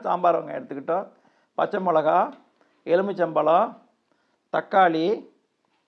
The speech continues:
தயிர், புதினா, கொத்தமல்லி, கருவேப்பிலை, இஞ்சி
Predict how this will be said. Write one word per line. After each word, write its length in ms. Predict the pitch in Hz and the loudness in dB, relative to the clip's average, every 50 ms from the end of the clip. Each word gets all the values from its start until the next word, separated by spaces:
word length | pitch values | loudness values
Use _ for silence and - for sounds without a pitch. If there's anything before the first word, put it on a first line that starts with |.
| _ _ _ _ _ _ _ _ _ _ _ _ _ _ _ _ _ _ _ _ _ _ _ _ _ _ - 165 | _ _ _ _ _ _ _ _ _ _ _ _ _ _ _ _ _ _ _ _ _ _ _ _ _ _ 0 2
தயிர், 380 | 160 170 180 185 202 220 302 320 - - _ _ _ _ _ _ _ _ _ _ _ _ _ _ _ _ _ _ _ _ _ _ - | 4 4 4 4 2 2 0 -4 -12 -16 _ _ _ _ _ _ _ _ _ _ _ _ _ _ _ _ _ _ _ _ _ _ -8
புதினா, 420 | 160 170 165 185 180 170 165 160 165 175 208 247 - - _ _ _ _ _ _ _ _ _ _ _ _ _ _ _ _ _ _ _ - | -8 -6 -4 -4 -2 0 2 2 4 2 2 0 -4 -10 _ _ _ _ _ _ _ _ _ _ _ _ _ _ _ _ _ _ _ -8
கொத்தமல்லி, 600 | - 143 - 196 190 175 165 160 156 165 170 196 226 - - - _ _ _ _ _ _ _ _ _ _ _ _ _ _ _ _ _ _ _ _ _ _ _ _ _ _ - | -6 -4 -4 -4 -2 -2 -2 -2 -2 -2 0 0 0 -2 -4 -10 _ _ _ _ _ _ _ _ _ _ _ _ _ _ _ _ _ _ _ _ _ _ _ _ _ _ -2
கருவேப்பிலை, 600 | 156 156 170 185 180 175 - 156 151 151 151 165 185 220 269 - - _ _ _ _ _ _ _ - | 0 0 2 2 0 0 0 0 2 2 2 2 0 -2 -4 -10 -16 _ _ _ _ _ _ _ -10
இஞ்சி 360 | - 170 185 208 190 196 220 | -8 -6 -6 -6 -6 -6 -6